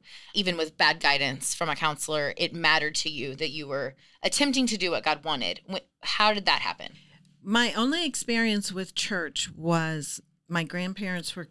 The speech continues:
Speaker 2: Christians, my dad's parents. And so we would go there for Easter and we would go to church with them. Then as I got a little older, when we were living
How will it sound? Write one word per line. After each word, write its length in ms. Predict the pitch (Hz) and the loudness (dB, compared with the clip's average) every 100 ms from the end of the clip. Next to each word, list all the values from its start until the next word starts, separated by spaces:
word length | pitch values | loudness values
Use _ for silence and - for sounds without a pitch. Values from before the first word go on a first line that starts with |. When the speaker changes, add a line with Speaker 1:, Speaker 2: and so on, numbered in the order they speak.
| - | -6
Speaker 2:
Christians, 560 | 180 156 - 156 151 | 0 0 2 0 0
my 120 | 160 151 | 0 0
dad's 480 | 156 151 156 139 - | 2 0 -2 -6 -10
parents. 640 | - 156 147 147 147 - - - _ | -4 -2 0 -2 -4 -8 -12 -20 _
And 180 | 165 165 | 0 0
so 500 | - 180 165 160 - _ - 147 | 2 2 2 -2 -6 _ -20 -8
we 160 | 156 190 | 0 2
would 200 | 196 175 | 2 0
go 200 | 185 180 | 0 0
there 480 | 165 170 170 165 165 _ _ _ | -2 -4 -2 -4 -6 _ _ _
for 200 | - 180 | -10 -6
Easter 640 | - 175 165 - 165 156 - | -2 0 0 0 0 -4 -8
and 160 | 170 | -10
we 100 | 165 160 | -8 -6
would 180 | 170 | -6
go 140 | - 156 | -2 -2
to 100 | 156 | 0
church 340 | - 160 151 156 | -2 -4 -6 -10
with 180 | 143 | -12
them. 320 | - 104 156 - - _ - | -8 -8 -8 -10 -16 _ -16
Then 520 | 165 180 185 185 185 - _ - | -2 2 4 2 -2 -8 _ -2
as 260 | 190 202 202 | 0 2 2
I 420 | 180 175 170 156 _ - | 2 0 -2 -6 _ 0
got 200 | 185 175 | 0 2
a 80 | 180 | -2
little 420 | 175 180 190 - | -2 -4 -4 -6
older, 680 | 175 175 170 185 180 170 190 - _ - | -6 -4 -2 0 0 0 -4 -6 _ -14
when 500 | 151 175 170 170 170 - _ 165 | -2 0 2 0 -2 -6 _ -6
we 120 | 185 | -2
were 160 | 170 175 | 0 2
living 560 | 170 165 175 170 165 | 2 2 2 2 2